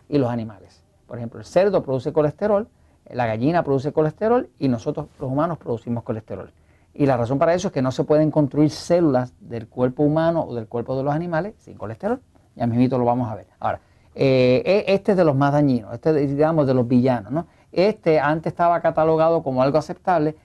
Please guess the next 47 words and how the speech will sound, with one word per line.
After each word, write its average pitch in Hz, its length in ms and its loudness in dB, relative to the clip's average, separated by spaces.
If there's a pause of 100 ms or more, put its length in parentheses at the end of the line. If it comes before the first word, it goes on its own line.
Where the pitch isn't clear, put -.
(140)
ha 127 120 -2
ido 156 220 4
poco 160 200 0
a 151 80 -2
poco 151 240 2
penetrando 147 560 -2
en 143 60 0
mi 143 120 0
universo 143 560 -2 (300)
en 127 160 -8
el 123 160 -4
campo 143 320 -10
de 131 80 -10
los 120 120 -10
villanos, 107 400 -10
¿no? 160 140 -16 (220)
Porque 127 240 -2
no 127 180 6
es 143 100 2
recomendable. 110 560 -6
Ahora, 117 280 0 (400)
fíjese, 131 320 -2 (280)
eh, 139 420 2
aquí 196 200 2
tiene, 247 180 4
por 233 140 2
ejemplo, 185 500 2 (120)
acá 160 260 0
en 165 80 0
Puerto 185 240 2
Rico 180 220 2
todavía 147 320 2
se 170 100 -2
consigue, 170 480 0
y 156 80 -2
en 127 160 -4
México 135 480 -6
también, 135 560 0
y 135 80 -2
en 117 140 -8
Colombia 131 400 -2
se 117 160 -10 (100)
consigue 135 340 -6
la 147 120 0
grasa 117 260 -8
de 120 100 -8
cerdo. 190 380 -6